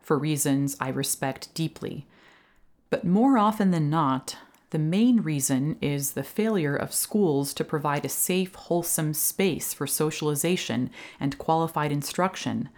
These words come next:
things most parents cannot be expected to provide on their own.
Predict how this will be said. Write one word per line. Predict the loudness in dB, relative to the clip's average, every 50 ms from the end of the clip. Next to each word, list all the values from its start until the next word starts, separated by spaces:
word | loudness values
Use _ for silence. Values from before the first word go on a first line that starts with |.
| -20 -20 -20 -20 -20 _ _ _ _ _
things | -6 0 2 4 4 4 4 4 4
most | 4 4 4 2 0 -2 -6 -6
parents | -2 0 2 2 2 0 0 -2 -4
cannot | -4 -4 -2 -2 -2 -2 -2
be | -2 -2 -4
expected | -2 -2 -4 -2 -2 -2 -2 -2 -4 -6 -6
to | -8 -6
provide | -4 -2 0 0 2 2 2 2
on | 2 0 0
their | 0 0 0
own. | 0 0 0 -2 -4 -6